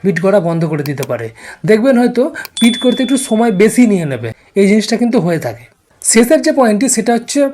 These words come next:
পাখির ট্রেস। ট্রেস এমন একটা জিনিস, সেইটার জন্য পাখি অনেক ধরনের সমস্যা ক্রিয়েট করতে পারে।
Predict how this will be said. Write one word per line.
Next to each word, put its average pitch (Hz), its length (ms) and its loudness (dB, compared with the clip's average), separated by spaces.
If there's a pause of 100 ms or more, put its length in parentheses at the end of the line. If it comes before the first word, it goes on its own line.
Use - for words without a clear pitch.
(100)
পাখির 202 300 0 (120)
ট্রেস। 165 300 0 (200)
ট্রেস 262 200 4 (140)
এমন 269 220 2
একটা 277 160 0 (100)
জিনিস, 123 260 -6 (360)
সেইটার 254 420 4
জন্য 277 140 2 (160)
পাখি 214 220 0 (280)
অনেক 285 140 4 (100)
ধরনের 247 300 4
সমস্যা 202 340 0
ক্রিয়েট 165 280 -2
করতে 139 260 -6
পারে। 110 180 -4